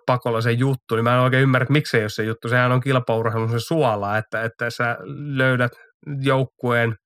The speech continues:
ja roolin semmoista joukkueesta, joka voittaa mestaruuden, niin mä en niinku tota ajatusmaailmaa oikein löydä, että mieluummin oot huonommassa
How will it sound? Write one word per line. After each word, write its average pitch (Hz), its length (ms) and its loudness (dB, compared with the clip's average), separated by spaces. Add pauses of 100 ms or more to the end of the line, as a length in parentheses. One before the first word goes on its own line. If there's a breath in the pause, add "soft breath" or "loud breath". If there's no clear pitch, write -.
(200)
ja 120 80 0
roolin 120 520 2 (220)
semmoista 120 420 -2
joukkueesta, 120 460 -2
joka 117 160 -4
voittaa 120 300 -2
mestaruuden, 107 760 -2
niin 107 140 -4
mä 113 140 -2
en 113 60 -2
niinku 117 200 -2 (360 soft breath)
tota 123 260 0
ajatusmaailmaa 113 640 0
oikein 113 300 -2 (140)
löydä, 120 360 2
että 117 100 -4
mieluummin 123 280 2
oot 120 120 0
huonommassa 123 420 0